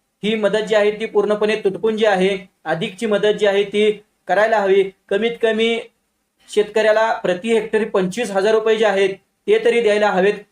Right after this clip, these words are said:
खरं तर जास्तीचीच मदत करायला पाहिजे, परंतु कमीत कमी पंचवीस हजार रुपये जे आहेत ते तात्काळ लगेच त्वरित दि-, दिले गेले पाहिजे.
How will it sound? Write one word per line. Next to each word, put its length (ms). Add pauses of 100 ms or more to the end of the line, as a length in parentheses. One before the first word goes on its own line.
(100)
खरं 220
तर 100
जास्तीचीच 520
मदत 200 (100)
करायला 220
पाहिजे, 400 (340)
परंतु 260
कमीत 380
कमी 140
पंचवीस 360
हजार 220
रुपये 220
जे 80
आहेत 220
ते 40
तात्काळ 500
लगेच 320
त्वरित 380
दि-, 100 (220)
दिले 320
गेले 180
पाहिजे. 440